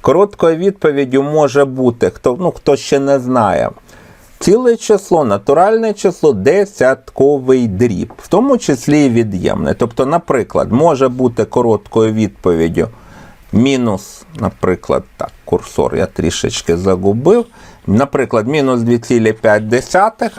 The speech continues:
але короткою відповіддю, наприклад, дріб дві п'ятих бути не може. Ми маємо мерщій перевести в десятковий дріб нуль цілих чотири десятих.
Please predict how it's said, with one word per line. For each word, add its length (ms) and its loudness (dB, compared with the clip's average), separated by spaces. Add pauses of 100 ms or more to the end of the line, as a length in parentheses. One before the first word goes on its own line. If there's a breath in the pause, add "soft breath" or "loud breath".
але 260 0
короткою 760 0
відповіддю, 600 0
наприклад, 580 -2
дріб 320 -2
дві 260 0
п'ятих 580 -2
бути 460 -2
не 280 0
може. 480 0
Ми 160 0
маємо 380 0
мерщій 400 0
перевести 640 0
в 80 -2
десятковий 640 -2
дріб 280 -4
нуль 120 0
цілих 340 0
чотири 400 -2
десятих. 520 -6